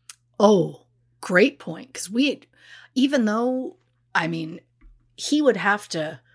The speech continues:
assuming that they just went directly out the door, straight across to the beach, there's still, like, a road you have to cross,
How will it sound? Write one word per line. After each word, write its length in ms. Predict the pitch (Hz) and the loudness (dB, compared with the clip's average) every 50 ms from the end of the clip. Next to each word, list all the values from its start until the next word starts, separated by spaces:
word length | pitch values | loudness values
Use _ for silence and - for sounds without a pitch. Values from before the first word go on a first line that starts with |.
| _ _ _ _ _ _ _ _ _ _ _ _ _ _ _ _ _ _ | _ _ _ _ _ _ _ _ _ _ _ _ _ _ _ _ _ _
assuming 600 | - 196 - - - 247 233 214 202 190 175 170 | -2 0 2 2 4 4 2 2 2 0 -2 -2
that 280 | 156 170 156 180 - _ _ _ _ - | -4 -4 -6 -6 -12 _ _ _ _ -2
they 160 | - 175 165 | -2 0 0
just 260 | 143 180 165 - - | 0 -4 -6 -6 -6
went 260 | 185 165 160 - _ | -6 -10 -10 -10 _
directly 760 | - 180 165 160 165 165 - - 196 165 156 175 170 - _ _ _ _ _ _ _ _ _ | -8 -6 -4 -2 -2 -2 -2 -4 -12 -14 -14 -14 -16 -18 _ _ _ _ _ _ _ _ _
out 280 | 185 175 - - - | 2 2 2 0 -4
the 80 | - 165 | -8 -4
door, 480 | 156 170 170 160 170 180 170 160 - _ | -4 -2 -4 -4 -4 -6 -8 -10 -6 _
straight 360 | - - - 214 185 175 175 | -2 0 2 2 2 2 2
across 500 | 165 - - 175 160 160 151 - - - - - | -2 -4 -4 -4 -4 -2 -4 -6 -6 -8 -10 -6
to 120 | - 180 | -4 -4
the 120 | 160 160 | -4 -2
beach, 400 | 160 214 220 208 180 - - - _ _ _ _ _ _ _ _ _ | 0 0 0 0 0 -4 -8 -12 _ _ _ _ _ _ _ _ _
there's 360 | - 175 175 175 233 262 - | -4 2 4 4 6 6 4
still, 360 | - - - - 311 311 277 226 | 2 0 0 0 0 2 4 2
like, 380 | 190 170 160 151 - _ - _ _ _ _ _ _ - | 2 2 -2 -6 -10 _ -20 _ _ _ _ _ _ -10
a 140 | 170 - | -8 -8
road 480 | 196 170 165 165 160 190 226 233 190 156 | -6 -2 2 4 4 4 4 2 2 -2
you 100 | 170 156 | -6 -6
have 220 | 139 160 151 - | -6 -8 -10 -10
to 100 | - 175 | -12 -14
cross, 580 | - - - 175 160 156 156 151 - - - - | -14 -10 -6 -6 -6 -6 -6 -6 -6 -6 -8 -10